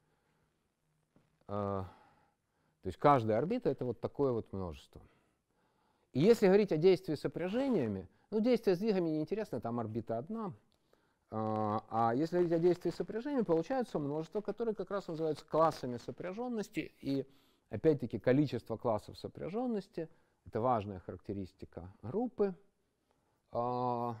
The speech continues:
насколько важной, мы даже не успеем в полной мере почувствовать, но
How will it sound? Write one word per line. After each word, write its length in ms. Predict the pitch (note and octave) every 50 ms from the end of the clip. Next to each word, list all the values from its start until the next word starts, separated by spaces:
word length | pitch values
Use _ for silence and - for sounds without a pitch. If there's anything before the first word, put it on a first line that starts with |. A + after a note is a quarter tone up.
| A2+ - - -
насколько 480 | G#2+ G#2 - - C#3+ C3 A#2+ - - A2
важной, 340 | G#2+ A2 G#2 F#2+ G2+ F#2 F2+
мы 120 | F#2 F#2
даже 220 | F2+ F#2+ F2 E2+
не 100 | F2+ E2
успеем 520 | D#2+ G2+ - _ - A3 B3 A#3+ A#3 G#3+ F#3
в 40 | -
полной 340 | - F#3+ G3 F#3 F3+ F3
мере 260 | E3+ E3+ E3+ E3 D#3+ D3+
почувствовать, 600 | - D#3 D3 - - D3+ C#3+ - - C3 B2 -
но 220 | C3+ C#3 C#3+ C#3